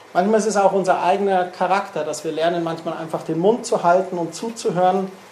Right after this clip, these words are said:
statt gleich loszuschießen. Manchmal ist es auch ein Fasten von Dingen. Vielleicht ist es manchmal auch Zeit, das Fernsehen zu fasten. Oder Alkohol.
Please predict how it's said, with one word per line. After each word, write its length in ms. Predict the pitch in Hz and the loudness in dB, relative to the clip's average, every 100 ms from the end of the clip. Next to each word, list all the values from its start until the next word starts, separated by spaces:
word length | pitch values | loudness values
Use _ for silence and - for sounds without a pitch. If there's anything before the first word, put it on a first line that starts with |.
| - - | -20 -6
statt 260 | 175 175 | -2 0
gleich 240 | 165 165 175 | 2 2 2
loszuschießen. 920 | 185 185 - 196 - 185 185 185 180 - - - - - - - - | -4 -4 -10 -10 -10 -8 -8 -8 -10 -14 -20 -20 -20 -20 -20 -18 -2
Manchmal 240 | 180 214 | 2 4
ist 80 | 208 | 2
es 80 | 202 | 2
auch 140 | 190 | 2
ein 120 | 185 180 | 0 0
Fasten 460 | 202 208 - 196 | -2 -2 -4 -8
von 160 | 196 170 | -4 0
Dingen. 260 | 190 170 - - - - - | 0 0 -6 -16 -20 -16 -8
Vielleicht 240 | 156 - | -8 -6
ist 100 | 170 | -6
es 80 | 160 | -4
manchmal 280 | 165 170 165 | -2 0 -2
auch 120 | - | -2
Zeit, 340 | 165 175 180 - - - - | 0 0 -2 -14 -20 -20 -14
das 120 | 170 | -12
Fernsehen 480 | - 170 190 180 180 | -2 0 0 -2 -6
zu 120 | 170 | -8
fasten. 440 | - 156 - - - - - - - - - - | -8 -8 -8 -12 -18 -20 -20 -20 -20 -20 -20 -12
Oder 200 | 151 - | -10 -6
Alkohol. 600 | 160 180 175 165 170 170 | -6 -4 -4 -2 0 -2